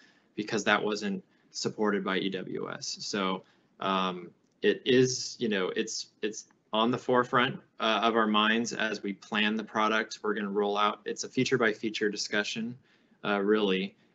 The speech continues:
And so it's not, you're not gonna see a bunch of features dumped one day, but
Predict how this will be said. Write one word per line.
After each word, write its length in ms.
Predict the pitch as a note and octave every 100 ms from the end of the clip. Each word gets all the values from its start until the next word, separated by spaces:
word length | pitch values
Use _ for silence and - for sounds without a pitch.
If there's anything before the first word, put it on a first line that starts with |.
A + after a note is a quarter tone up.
| _
And 200 | G#2 G#2
so 240 | - G2+
it's 180 | F#2+ F#2+
not, 260 | A#2 G#2+ -
you're 100 | A2
not 160 | A2 A2+
gonna 100 | A2+
see 160 | -
a 40 | G#2
bunch 280 | A2 G#2+
of 100 | G#2
features 400 | - G#2+ - G2+
dumped 480 | - G#2 G2+ G2+ - - _ -
one 280 | G#2 G#2 G#2
day, 420 | G2 F#2 G#2 A#2 - _ _ _
but 260 | G#2+ G2